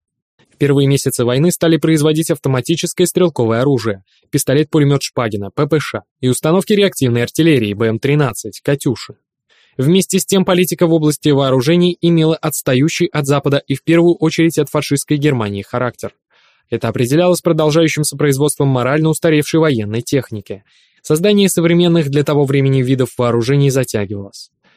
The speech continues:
В годы третьей пятилетки были разработаны новые конструкции самолётов: истребители Як-один и Миг-три, пикирующий бомбардировщик П Е два, штурмовик Ил-два.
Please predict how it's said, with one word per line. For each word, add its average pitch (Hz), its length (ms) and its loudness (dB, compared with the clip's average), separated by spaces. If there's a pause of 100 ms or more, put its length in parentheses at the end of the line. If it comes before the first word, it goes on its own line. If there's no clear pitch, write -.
В 135 60 -4
годы 139 240 2
третьей 135 320 -2
пятилетки 156 480 0
были 165 200 2
разработаны 160 560 2
новые 143 300 2
конструкции 117 560 -4
самолётов: 131 560 0 (300)
истребители 175 580 0
Як-один 143 640 0
и 160 120 2
Миг-три, 127 580 -2 (320)
пикирующий 160 520 2
бомбардировщик 131 840 0
П 185 140 2
Е 127 160 2
два, 117 320 -2 (220)
штурмовик 127 640 -2 (100)
Ил-два. 110 480 0